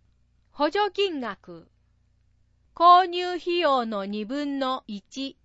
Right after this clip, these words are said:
の額で上限二万円。千円未満切り捨て。補助の回数。ウィッグ、乳房補正具をそれぞれ一人一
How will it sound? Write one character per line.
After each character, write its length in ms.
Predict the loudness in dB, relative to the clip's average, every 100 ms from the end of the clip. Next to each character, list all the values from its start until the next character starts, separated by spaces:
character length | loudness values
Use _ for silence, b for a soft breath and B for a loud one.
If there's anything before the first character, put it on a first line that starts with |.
| _
の 180 | -6 -2
額 360 | 0 -2 -4 -6
で 280 | -6 -6 -10 _ _ -8
上 340 | 4 6 6
限 340 | 4 2 0 -4
二 200 | -6 -2
万 380 | 0 0 0 -2
円。 400 | -2 -4 -8 -16 _ _ _ _ _ _ _ _ _ _
千 360 | _ -8 -6 -6
円 140 | -8
未 180 | -8 -10
満 220 | -12 -16
切 180 | -18 -14
り 120 | -14
捨 120 | -16
て。 240 | _ -18 -18 _ _ _ _ _ _ _ _ _ _ _ _ _ _ _ _ _ _
補 140 | 0
助 220 | 2 0
の 180 | -2 -6
回 320 | -2 -2 -2
数。 560 | -8 -18 -12 -10 -12 -14 _ _ _ _ _ _ _ _ -8
ウ 20 |
ィ 200 | -4 -4
ッ 20 | -6 _
グ、 260 | -14 -14 -16 _ _ _ _ _ _ _ _
乳 380 | -6 -4 -4 -6
房 320 | -4 -4 -4
補 180 | -8 -16
正 360 | -6 -2 -2
具 180 | -4 -8
を 200 | -10 -12 _ _ _
そ 180 | -6
れ 160 | -4 -4
ぞ 160 | -4 -6
れ 140 | -8
一 300 | -12 -8 -8
人 100 | -8
一 220 | -14 -18